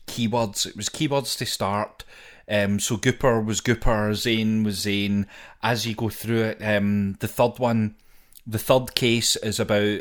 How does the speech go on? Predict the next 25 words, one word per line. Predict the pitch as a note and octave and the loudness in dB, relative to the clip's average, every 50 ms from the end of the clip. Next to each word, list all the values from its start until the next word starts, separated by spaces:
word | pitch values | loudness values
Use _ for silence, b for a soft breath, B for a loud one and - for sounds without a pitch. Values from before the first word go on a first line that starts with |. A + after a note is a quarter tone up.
| - | -4
um, | F#2+ G2+ G2 F#2+ F#2+ F#2+ F#2+ F#2+ F#2 - | -6 -4 -2 -2 0 0 -2 -2 -2 0
basically, | A2 G#2+ - - - - - A2+ G#2 F#2+ F#2+ F2+ - - - C2 D#2+ F#2 F2 | 0 0 0 -2 -4 -6 -4 -2 -2 -2 -2 -4 -8 -12 -18 -18 -18 -12 -8
you | F#2+ | -6
know, | F#2 G2 G2 | -4 -4 -2
the | F2 G2+ G2 | -2 -2 0
ent-, | G2 G#2 G2+ - - - A2 - - - - B B B B B B B A2 A2+ - - | 0 0 -2 -4 -8 -14 -16 -16 -16 -18 -20 B B B B B B B -10 -10 -8 -4
a | - A2+ G#2+ G#2 G#2 G#2+ G2+ | -2 2 2 4 4 2 4
version | G2+ A2 G2 G#2+ G#2+ - - A2+ | 4 4 4 4 4 2 0 0
of | G#2 F#2+ - - | -2 -2 -2 0
PayPal | - A#2 G#2 G2 - A2 G#2+ G#2 G#2 G#2 | 0 0 0 0 -2 -2 -2 -2 -2 -2
that | A2+ - - | -4 -6 -4
popped | - A2+ G2+ - - - | -4 -4 -4 -4 -4 -6
up | G#2 - - - | -6 -6 -6 -8
that | G#2+ - | -8 -6
they | F2+ G#2 | -6 -4
wanted | F#2+ F#2 G2 G2+ G2 - - G2+ | -2 0 0 0 -2 -4 -8 -10
to | - G2+ G2 | -8 -4 0
knock | F#2+ F#2 F#2+ - - | 0 0 0 0 -2
in | A2 G2 | -4 -2
the | F#2 | -2
head. | F2+ F#2+ F#2+ G2+ G#2 - B B B B B B B - | -2 -4 -4 -4 -4 -6 B B B B B B B -16
At | - - A#2+ | -10 -4 -2
this | D3 E3 - | 0 0 0
point, | - - G#2 F#2+ G2 G#2+ G#2+ - - b b b b b b b - - | -2 -2 -2 0 0 -2 -4 -6 -12 b b b b b b b -4 0
I | C3+ D3+ D#3+ D3 B2 G#2+ | 2 2 4 2 0 -2